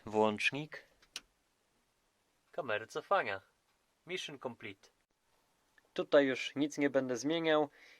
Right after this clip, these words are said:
jedynie co, to zainstalowałem ostatnio termometr zewnętrzny i tutaj podkleję klejem na gorąco ten kabelek, żeby się ładnie schował.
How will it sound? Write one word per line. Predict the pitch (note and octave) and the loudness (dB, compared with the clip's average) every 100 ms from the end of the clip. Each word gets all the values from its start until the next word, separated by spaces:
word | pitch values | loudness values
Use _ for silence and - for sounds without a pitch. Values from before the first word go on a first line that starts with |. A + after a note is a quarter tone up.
| _ | _
jedynie | C3 C#3 C#3 C3+ | 0 2 2 0
co, | - C3 B2 - _ - | 4 4 4 0 _ -2
to | C3 | 0
zainstalowałem | A#2 B2 A#2+ - B2+ B2 B2 A#2+ | 4 2 2 2 2 2 0 0
ostatnio | A#2 C3 - B2 A2 _ _ _ _ _ | -6 -6 -6 -6 -6 _ _ _ _ _
termometr | B2+ D3 F3 D#3+ D3+ - C#3 | -4 0 0 0 -4 -8 -6
zewnętrzny | C#3+ C3 C#3+ C#3 - C3 C3 - - - - | -6 -4 -6 -4 -4 -2 -2 -2 -20 -20 -14
i | - C#3+ | -10 -2
tutaj | C3+ C3 B2 | 2 4 4
podkleję | - - - B2 A2+ G#2+ - | 2 -2 0 4 4 4 -4
klejem | - A#2+ A2+ | 0 2 4
na | G#2 G#2 | 2 0
gorąco | G#2+ A2 G#2+ - | 2 0 -4 -8
ten | G2+ | -8
kabelek, | - A2+ C#3+ C#3+ | -2 2 4 2
żeby | B2+ B2+ B2 | 2 -2 -2
się | B2+ | 2
ładnie | A#2 A#2 | 2 2
schował. | A2 - A2 G#2+ | -4 -4 0 0